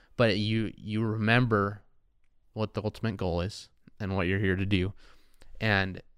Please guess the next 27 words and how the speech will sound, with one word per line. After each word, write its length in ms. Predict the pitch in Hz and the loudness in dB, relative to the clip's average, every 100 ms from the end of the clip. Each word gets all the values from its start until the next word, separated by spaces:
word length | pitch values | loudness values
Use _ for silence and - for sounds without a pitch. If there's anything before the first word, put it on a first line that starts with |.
| - - | -20 -10
when 200 | 120 117 | 0 4
you 140 | 120 139 | 4 6
go 280 | 139 139 135 | 8 8 8
to 80 | |
houses 840 | 120 110 90 107 107 87 92 - - - | 2 0 4 4 2 -6 -6 -10 -12 -10
and, 400 | 98 95 92 90 - _ _ _ _ - _ _ _ _ _ _ _ _ _ _ _ - | -4 -2 -2 -4 -14 _ _ _ _ -20 _ _ _ _ _ _ _ _ _ _ _ -8
for 140 | - | -2
instance, 400 | 95 - - - | -2 -4 -8 -4
I 120 | 95 98 | 0 2
was 140 | 98 | 2
at 140 | 90 | 0
one 160 | 92 87 | 0 0
the 80 | 90 | 0
other 180 | 87 85 | -2 0
day, 360 | 92 85 76 - - - | 0 0 -4 -18 -20 -10
um, 360 | 95 85 87 - _ _ _ _ _ _ - - - - | -6 -6 -10 -18 _ _ _ _ _ _ -20 -20 -20 -6
that 180 | 104 87 | -2 0
was, 460 | 87 87 - - - _ _ _ _ _ _ _ _ _ | 0 -4 -6 -14 -18 _ _ _ _ _ _ _ _ _
the 80 | - | -12
furnace 540 | - 123 123 107 107 110 | -4 2 4 2 0 -2
was, 180 | 104 | 0
uh, 280 | 104 95 95 - _ _ | 0 0 -4 -12 _ _
like, 140 | 104 - _ _ _ _ - - - - | -14 -14 _ _ _ _ -20 -20 -14 -6
eighteen, 440 | 110 - 127 113 | -4 -4 -6 -6
nineteen 360 | 113 107 - 117 | -6 -8 -8 -6
years 200 | 117 113 | -6 -6
old, 240 | 110 120 | -8 -8